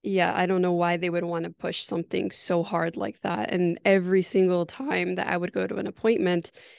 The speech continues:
even when they transferred me to the University of Michigan Hospital here, they were still asking me, "How would you like to proceed and how would you like to continue?" Even after seeing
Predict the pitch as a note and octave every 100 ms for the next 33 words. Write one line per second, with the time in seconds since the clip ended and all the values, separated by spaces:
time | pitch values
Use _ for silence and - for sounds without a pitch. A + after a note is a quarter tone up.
0 | _ - A3+ A#3 G#3+ G3+ G3 F#3 G3 F3
1 | - F#3+ F3+ F3+ F3 E3+ - F3+ E3 E3+
2 | E3 E3 - F#3 F3+ F3 E3+ F3 E3+ F3
3 | E3 - F#3 G3 F#3+ - F3+ F3+ F3+ F3+
4 | - A#3 _ - - _ - F#3 F#3 F3+
5 | F3 F3+ F3 - F#3+ F#3 E3+ F3+ - E3+
6 | E3 - F#3 F#3+ _ F#3+ - F3+ F3+ F3
7 | F3+ E3+ - G3+ - F3+ E3+ E3+ F#3 F#3+
8 | E3+ F3 F3 F3 F#3+ F#3 F3 - F#3+ E3
9 | - - _ _ _ - G3 G3 G3 -
10 | G#3 - G#3+ F3+ - G#3 F#3 F3